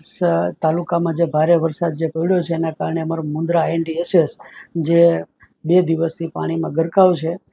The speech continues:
અને એ કારણસર આ એસ એસમાંથી મેજોરિટી ઇન્ડસ્ટ્રીયલ, અ,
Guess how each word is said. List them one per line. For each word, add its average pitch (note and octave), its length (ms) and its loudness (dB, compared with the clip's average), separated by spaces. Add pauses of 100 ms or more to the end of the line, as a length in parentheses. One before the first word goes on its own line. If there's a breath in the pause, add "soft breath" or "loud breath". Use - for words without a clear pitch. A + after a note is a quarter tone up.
(260 soft breath)
અને E3+ 460 0 (100)
એ E3+ 100 0
કારણસર E3 720 0 (240)
આ E3+ 300 2
એસ D#3+ 280 -4
એસમાંથી E3+ 680 -2
મેજોરિટી E3+ 720 2
ઇન્ડસ્ટ્રીયલ, E3+ 500 0 (640)
અ, E3+ 340 -2